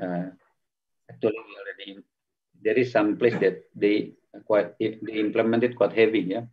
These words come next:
in terms of the A I and C I. Okay, now we go to the second speaker. So let me read, uh, the, um, the brief C V of the Doctor Dini. Doctor Dini,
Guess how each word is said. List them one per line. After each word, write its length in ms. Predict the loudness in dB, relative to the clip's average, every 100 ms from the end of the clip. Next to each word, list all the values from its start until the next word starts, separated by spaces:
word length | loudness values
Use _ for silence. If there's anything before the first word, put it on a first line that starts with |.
| _ _ -6
in 100 | -2
terms 220 | -2 0
of 240 | 0 2
the 160 | 0 0 0
A 60 | 0
I 120 | 2
and 220 | 0 -4
C 140 | -4
I. 160 | -6 -10 -16 _ _ _ _ _ _ -2
Okay, 400 | 4 2 2 -4 2
now 360 | 4 4 2 2
we 160 | 2
go 200 | 4 2
to 120 | 2 2
the 220 | 2 2
second 440 | 0 0 -2 -4
speaker. 540 | -4 -4 0 0 0 -8 _ _ _ _ _ _ _ _ -6
So 440 | -2 0 0 -2 -2
let 220 | -4 -2
me 140 | -4
read, 340 | -2 0 0 -2 _ _ _ _ -4
uh, 360 | -2 0 -2 -2
the, 540 | 0 0 -2 -4 -8 -12 _ _ _ -14
um, 580 | -12 -10 -8 -8 -10 -14 _ _ _ _ _ -6
the 240 | 0 0
brief 440 | 0 2 4 4 2
C 120 | 0
V 200 | 2 2
of 220 | 2 0
the 360 | 0 0 -2 -4
Doctor 240 | -4 -4
Dini. 360 | -2 0 2 2
Doctor 220 | 2 -2
Dini, 540 | -2 0 2 0 -2